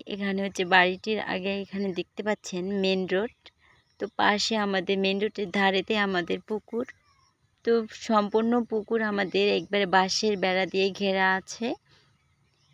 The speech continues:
এবার দেখতে পাচ্ছেন মেন গেট, মেন গেট দিয়ে আমি ঢুকছি। মেন গেট দিয়ে ঢুকেই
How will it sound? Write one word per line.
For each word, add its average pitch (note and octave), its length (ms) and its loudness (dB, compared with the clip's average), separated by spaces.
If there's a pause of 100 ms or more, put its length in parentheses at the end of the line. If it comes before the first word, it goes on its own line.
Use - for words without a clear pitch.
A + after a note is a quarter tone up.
(1120)
এবার G3+ 300 -2 (260)
দেখতে G3 260 -2
পাচ্ছেন G3+ 380 -4
মেন F#3 280 2
গেট, G3+ 300 -6 (540)
মেন F#3+ 260 0
গেট F#3 280 0
দিয়ে G#3 160 -2
আমি F#3+ 240 -4 (100)
ঢুকছি। - 640 -6 (1300)
মেন G#3+ 300 2
গেট G#3+ 240 2 (100)
দিয়ে G#3+ 200 2
ঢুকেই G3 640 -2